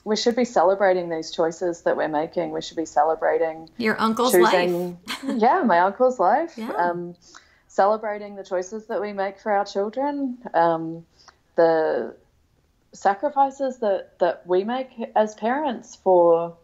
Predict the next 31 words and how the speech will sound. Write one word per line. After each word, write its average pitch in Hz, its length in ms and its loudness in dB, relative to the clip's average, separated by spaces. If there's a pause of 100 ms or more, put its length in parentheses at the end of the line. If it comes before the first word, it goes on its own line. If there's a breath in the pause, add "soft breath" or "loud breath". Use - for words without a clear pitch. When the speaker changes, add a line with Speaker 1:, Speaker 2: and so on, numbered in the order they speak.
(100)
Speaker 1:
trying 185 260 0
to 180 100 -18
go 170 120 2
down 165 220 -4
these 233 240 -6
choices. 233 500 -2
You 196 60 -2
know, 180 220 0
a - 40 2
lot 180 140 4
of 175 100 4
people 170 320 -2
will 170 120 0
say, 160 360 0 (760)
"Oh, 185 80 4
well, 185 100 6
you 185 80 -4
can 180 140 -4
make 156 180 -2
that - 180 -4
choice 151 220 -2
because 147 360 -6
you're 147 180 0 (180)
privileged 156 560 0
and 208 340 -4
Speaker 2:
Mm-hmm. 226 240 -8
Speaker 1:
this 247 200 2
and 156 160 -2
that," - 280 -2
or 160 100 4
whatever. 160 440 2